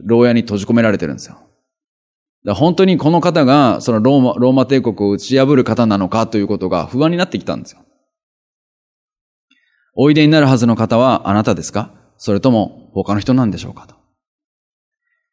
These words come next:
ちなみにイエス・キリストは、そのキリストとして、救い主として、その二回来られると。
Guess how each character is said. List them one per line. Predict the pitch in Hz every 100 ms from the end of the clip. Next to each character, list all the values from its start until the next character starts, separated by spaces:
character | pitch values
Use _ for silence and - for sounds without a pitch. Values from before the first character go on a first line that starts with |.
| _ -
ち | 170
な | 196
み |
に | 202 160
イ | 214
エ |
ス・ | 160
キ | 143
リ | 127
ス | -
ト | 131
は、 | 147 135 107 -
そ | 117
の | 117
キ | - 135
リ |
ス | 139
ト | 147
と | 147
し | 120
て、 | - 147
救 | - - 156
い |
主 | 147 127
と | 104
し | 92
て、 | - 131 107 -
そ | -
の | 107
二 | 98 101 104
回 | 143 147
来 | - 117
ら | 117
れ | 101
る |
と。 | -